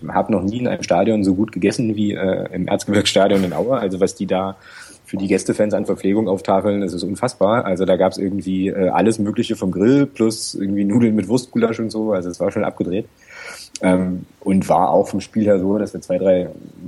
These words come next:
vielleicht vier Chancen haben, dann ein Tor zu machen. Ähm, es halt nicht machen und dann eben auch den Punkt mitnehmen müssen, uns den erkämpfen auch. Dann, ähm, gegen ziemlich, äh, dann doch gut aufspielende Auer Mannschaft. Ja, ähm,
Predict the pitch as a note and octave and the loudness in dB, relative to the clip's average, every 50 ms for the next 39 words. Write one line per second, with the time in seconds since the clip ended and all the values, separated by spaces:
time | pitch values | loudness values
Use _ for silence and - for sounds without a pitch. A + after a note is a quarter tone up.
0 | - - - - - E2 E2+ - - - A2 A2 G#2 - G#2 G2+ G2 - G2+ F2 | -18 -20 -12 -6 -4 -4 -4 -4 -2 0 2 2 2 2 0 -2 -2 -2 -2 0
1 | F#2 F#2+ G2 G2 F#2 F2+ F#2 - G2+ G#2 G2+ - A2 G#2 G2 G2 G#2+ G2+ G#2 _ | 0 0 2 2 2 0 0 2 0 0 0 0 0 0 2 2 0 -4 -6 _
2 | _ _ _ _ _ _ _ _ _ _ _ _ _ - - - - - F2+ F2+ | _ _ _ _ _ _ _ _ _ _ _ _ _ -10 -10 -8 -6 -4 -2 0
3 | F2 F2+ F2+ F2 - - - D#2+ F#2+ F#2 - F2+ F2+ F#2 A2+ G#2+ G#2 G#2+ F#2 F2+ | 0 0 0 -2 0 0 0 0 0 0 0 2 2 2 2 2 2 2 0 0
4 | F2 E2+ F2 F2+ F2+ F2+ E2+ E2+ F2+ - - F#2+ F2+ - G#2+ G2+ G2 F#2+ - A2 | 0 0 0 0 0 -2 -2 -2 -2 -2 -2 -2 0 0 0 0 0 0 0 0
5 | G2+ G2+ G2+ F#2+ - G#2 F#2+ F#2+ - F#2 F2+ E2+ - - G2+ A#2 - B2+ A#2 A#2 | 0 0 0 0 -2 -2 -2 0 0 0 0 0 2 2 2 2 4 2 2 2
6 | B2 C3 - - _ _ - - - - - - - - _ _ - - G2 G#2 | 2 0 -2 -6 _ _ -20 -20 -20 -20 -20 -20 -20 -20 _ _ -2 0 0 2
7 | G#2+ A2 G#2 - E2+ F#2+ F#2 F#2 F#2 F#2+ F#2 F#2 - F2 F2+ F#2+ G2 F#2+ - - | 2 0 0 0 0 0 0 0 0 -2 -4 -4 -2 -2 0 0 0 -2 -2 -2
8 | F#2+ G2 F#2 - - - - - - F2 F2 F2 F2 E2 D#2+ - - - F2 F2 | -2 0 0 -2 -4 -6 -6 -4 -2 -2 -2 -2 -2 -6 -8 -10 -6 -4 -2 0
9 | - - - - G#2 - F#2+ F2+ G2+ - - G2+ F#2+ F#2+ F2+ D#2+ F2 F#2+ G2 F#2 | 0 0 0 0 0 0 0 -2 -2 -2 0 0 2 2 2 2 2 2 2 0
10 | F#2+ G2 G2 - G#2 - - - _ _ _ _ _ - - - - - _ - | 0 0 2 0 0 0 -2 -16 _ _ _ _ _ -20 -20 -20 -20 -20 _ -6
11 | - - D#2 D#2 E2+ - E2 - - - F#2 F2 E2+ E2 E2 | -2 2 2 2 2 0 -2 -4 -2 0 2 2 2 0 -4